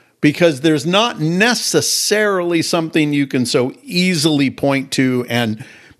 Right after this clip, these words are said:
either measure or, or, or stick inside something, a, a box. So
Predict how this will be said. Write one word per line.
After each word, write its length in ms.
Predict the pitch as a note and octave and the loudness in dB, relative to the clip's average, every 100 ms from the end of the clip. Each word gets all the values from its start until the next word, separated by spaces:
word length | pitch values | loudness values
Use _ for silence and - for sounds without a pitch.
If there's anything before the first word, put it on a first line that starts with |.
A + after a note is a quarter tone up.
| - | 2
either 280 | D#3+ C#3 A#2+ | 4 4 2
measure 840 | C3 D3 D#3+ D3+ D#3+ D3+ D3+ C#3+ | 2 4 4 2 0 0 0 -2
or, 400 | - B2+ B2 A#2 | -2 -2 -2 -4
or, 240 | C3+ B2+ | 2 2
or 220 | - B2+ A#2+ | 2 0 2
stick 360 | - F3+ E3+ | 2 2 2
inside 800 | D#3+ C#3 B2 D3+ C#3 C3 B2+ B2 - - | 0 -2 2 2 2 0 -4 -8 -16 -20
something, 560 | - - D#3 C#3+ C#3+ C3 | -4 0 0 2 0 0
a, 180 | C3+ B2+ | -2 0
a 80 | C3+ | 0
box. 680 | B2 C#3 G#2+ - - - - _ _ _ _ _ _ _ _ _ - - | 2 0 0 -8 -4 -4 -6 _ _ _ _ _ _ _ _ _ -20 -4
So 400 | - A#2 G#2+ | 0 0 -2